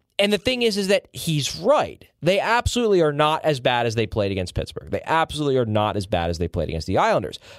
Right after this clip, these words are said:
But the excitement after the first nine games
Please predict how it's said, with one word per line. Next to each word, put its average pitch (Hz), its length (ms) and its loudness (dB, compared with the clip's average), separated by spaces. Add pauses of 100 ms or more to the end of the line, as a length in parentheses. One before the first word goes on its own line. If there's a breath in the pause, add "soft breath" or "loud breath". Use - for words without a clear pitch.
(120 loud breath)
But 131 560 2 (1040 soft breath)
the 185 180 4
excitement 269 720 0
after 190 360 2
the 175 80 0
first 180 340 0
nine 170 260 0
games 131 600 0